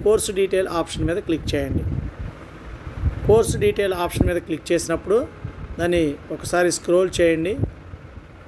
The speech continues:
కోర్సు డీటెయిల్ మీదే మనం చేయాలి, దాన్ని చేయండి. ఇక్కడ మనకి ఇక్కడ కనిపిస్తుంది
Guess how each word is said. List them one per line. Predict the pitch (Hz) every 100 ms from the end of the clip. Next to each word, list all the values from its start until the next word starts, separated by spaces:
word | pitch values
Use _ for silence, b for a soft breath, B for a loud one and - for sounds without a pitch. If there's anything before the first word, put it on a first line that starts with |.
| -
కోర్సు | 175 202 - 190
డీటెయిల్ | 190 196 185 185
మీదే | 190 226 247 - - - - 170
మనం | 175 165 143 - - -
చేయాలి, | 175 180 180 254 -
దాన్ని | 175 165 147 147 - - - - - - - 165
చేయండి. | 180 185 185 160 -
ఇక్కడ | - 233 220 190 185 - - - - 175
మనకి | 185 180 175 160 151 - - - - - - - - - - - - - - - - - - - - - -
ఇక్కడ | 202 220 208
కనిపిస్తుంది | 208 202 - 165 147